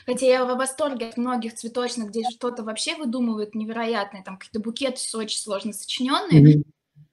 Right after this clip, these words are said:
Speaker 1: Мы про такую красоту в простоте,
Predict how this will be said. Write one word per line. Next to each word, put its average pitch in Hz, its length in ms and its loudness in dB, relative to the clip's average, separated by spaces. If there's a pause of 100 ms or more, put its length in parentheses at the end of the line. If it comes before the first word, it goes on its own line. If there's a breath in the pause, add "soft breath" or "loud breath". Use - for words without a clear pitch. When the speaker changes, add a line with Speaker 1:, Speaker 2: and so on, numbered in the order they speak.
Speaker 1:
Мы 330 200 6
про 285 420 4
такую 262 280 -6
красоту 285 480 -6
в - 80 -14
простоте, 254 580 -6